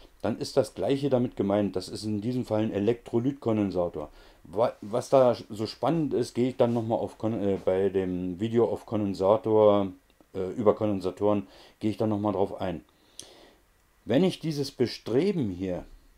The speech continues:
sich hier auszugleichen, dadurch noch zusätzlich erschwere, indem ich hier ein, eine große, äh, fette Scheibe einfüge, die absolut, also absolut gibt's ja nie, aber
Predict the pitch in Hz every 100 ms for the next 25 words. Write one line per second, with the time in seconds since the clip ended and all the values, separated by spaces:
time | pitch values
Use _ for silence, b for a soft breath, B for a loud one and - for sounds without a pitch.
0 | _ _ - - 120 - 180 - 127 101
1 | 87 82 90 71 _ b b b b b
2 | _ _ _ _ _ _ - 98 110 180
3 | 147 - 101 92 - - 214 160 123 -
4 | - - 95 - 101 107 92 85 92 90
5 | 113 135 117 - 143 160 - 110 117 104
6 | - b b _ 101 104 - 110 135 127
7 | 98 b b b - 95 - 131 117 101
8 | - - 156 147 110 101 - 104 104 156
9 | - b b - 104 - 202 - - 151
10 | 147 151 - - _ _ _ _ - 80
11 | - - _ _ 104 - 104 101 - 92
12 | - 90 95 131 107 101 87